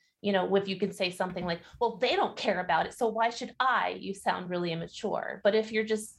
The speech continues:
speaking like, Well, if they don't care about it,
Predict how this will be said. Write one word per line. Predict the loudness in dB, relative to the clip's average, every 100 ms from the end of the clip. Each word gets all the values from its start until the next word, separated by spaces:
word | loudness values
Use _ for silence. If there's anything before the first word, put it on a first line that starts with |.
| _
speaking | -20 -6 0 0 0 -2 2
like, | 2 2 -2 -14 _ _
Well, | -2 0
if |
they | 2
don't | 2 0
care | 0 2 4
about | 4 0 0
it, | -2 -4